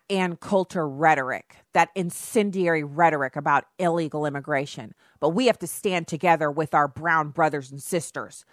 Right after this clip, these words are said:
against this tyrannical form of government that President Trump is implementing because it's based on racism." Now, first of all, that's a bunch of nonsensical word blather. That's first of all. And second of all, please don't think you're insulting me if you're comparing me to Ann Coulter, who's a best-selling author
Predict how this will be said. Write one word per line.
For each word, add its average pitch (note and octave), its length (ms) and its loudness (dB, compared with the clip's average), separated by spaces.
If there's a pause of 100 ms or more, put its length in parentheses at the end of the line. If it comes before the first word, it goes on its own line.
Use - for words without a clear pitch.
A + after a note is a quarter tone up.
(160)
against F3 460 0
this F3 180 -4
tyrannical D#3+ 560 -4
form E3 220 -4
of C#3 160 -8
government C#3+ 340 0
that C3+ 120 -16
President D3+ 380 -6
Trump D#3+ 240 -4
is C#3 160 -14
implementing C#3 540 -10
because C#3+ 300 -4
it's - 160 -16
based F3+ 440 0
on C#3+ 220 0
racism." B2+ 640 -4 (1080)
Now, F#3+ 280 6 (100)
first - 220 -2
of F#3+ 80 -2
all, D#3+ 200 6
that's G3+ 240 0
a G#3 60 -4
bunch F3 200 -4
of D#3 120 -10
nonsensical F3 640 -2
word D3 240 -2
blather. C3 460 -2 (380)
That's D#3 140 -10
first - 200 -6
of C3 60 -8
all. B2 100 -2
And C3 80 -6
second C#4+ 240 2
of G3+ 100 0
all, D#3 280 6 (640)
please A4 260 2
don't A3 240 0
think F3 240 -6
you're E3+ 100 -2
insulting D3+ 640 -4
me C#3 160 -10
if C#3 120 -8
you're D3 80 -4
comparing D3+ 360 -6
me C#3+ 140 -8
to - 160 -14
Ann C#3 160 -8
Coulter, C#3 400 -4
who's D#3 220 -4
a D3+ 80 -2
best-selling D#3 520 2
author C#3+ 540 -2